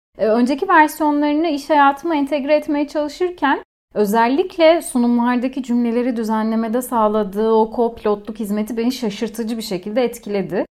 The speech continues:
E, ancak serinin dördüncüsünde yaratıcılık ve görsellik alanlarında yapılan yenilikler gerçekten çok heyecan verici.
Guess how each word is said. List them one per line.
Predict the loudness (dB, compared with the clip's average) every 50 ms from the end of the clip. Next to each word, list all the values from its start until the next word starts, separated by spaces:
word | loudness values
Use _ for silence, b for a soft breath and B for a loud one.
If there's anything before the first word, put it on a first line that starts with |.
| -4 -2
E, | 0 2 2 2 2
ancak | 2 0 2 2 2 2 0 0 -2
serinin | -4 -4 -2 0 0 2 4 4 6 6
dördüncüsünde | 4 4 2 0 0 -2 -2 -2 -2 -4 -6 -8 -8 -6 -4 -2 0 2 2 2
yaratıcılık | 2 4 2 2 2 2 0 0 -2 -4 -4 -2 0 0 0 -2 0 0
ve | 0 2
görsellik | 2 4 4 4 2 0 -2 -2 0 0 0 0 -2 -2 -4 -10 -20 -6 -2
alanlarında | 0 2 4 4 2 2 2 0 -2 -2 -2 0 0
yapılan | 0 0 -2 -4 -6 -6 -4 -2 -2
yenilikler | -2 -4 -4 -6 -6 -6 -8 -10 -6 -2 0 0 0 2
gerçekten | 2 0 0 0 0 0 -2 -4 -2 0 0 0 0
çok | 0 -2 -4 -2 0
heyecan | 0 0 0 0 -2 -2 -4 -4 -6
verici. | -8 -8 -8 -6 -4 -4 -4